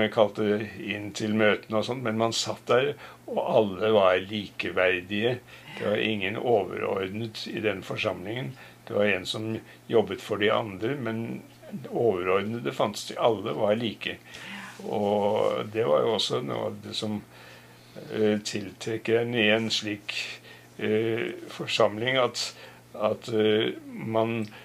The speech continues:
man, eh, behøvde ikke å, å delta i alle, til alle tider, men det man deltok med i form av en, eh, den,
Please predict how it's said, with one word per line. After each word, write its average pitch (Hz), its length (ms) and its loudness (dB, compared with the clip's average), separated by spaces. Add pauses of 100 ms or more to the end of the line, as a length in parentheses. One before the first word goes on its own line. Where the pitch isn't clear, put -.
(1120)
man, 117 480 2
eh, 120 420 6 (380)
behøvde 113 720 2
ikke 151 360 2
å, 120 180 4 (440)
å 113 260 2
delta 104 800 2 (580)
i 147 300 -2
alle, 107 460 -2 (440)
til - 200 -2
alle 113 260 4
tider, 127 420 0
men 123 600 -4 (380)
det 107 200 4
man 127 300 2
deltok 113 640 2
med 127 320 2 (240)
i 123 140 -4
form 120 460 4
av 107 520 6 (540)
en, 120 720 -2 (360)
eh, 120 320 -2
den, 113 400 0